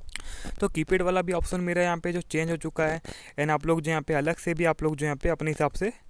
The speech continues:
परफॉर्मेंस में जाके थीम अपने हिसाब से डाउनलोड, तो मैंने जो यहाँ पे इस थीम को अप्लाई भी करके आप लोग को बता दिया।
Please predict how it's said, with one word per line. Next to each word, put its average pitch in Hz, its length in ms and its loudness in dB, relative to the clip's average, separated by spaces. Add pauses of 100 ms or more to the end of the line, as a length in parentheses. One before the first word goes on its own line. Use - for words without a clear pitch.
(400)
परफॉर्मेंस 156 640 2
में 156 80 -2
जाके 147 280 2
थीम 156 240 -2
अपने 151 200 -2
हिसाब 143 200 -2
से - 80 -12 (640)
डाउनलोड, 139 300 2
तो 151 60 -2
मैंने 170 260 -2
जो 165 100 0
यहाँ 170 200 2
पे 170 140 2
इस 156 80 -2 (100)
थीम 151 140 0
को 147 140 -2
अप्लाई 131 260 0
भी 151 100 -4
करके 160 240 0
आप 156 140 -2
लोग 160 100 0
को 160 80 -2
बता 151 260 4
दिया। 156 220 2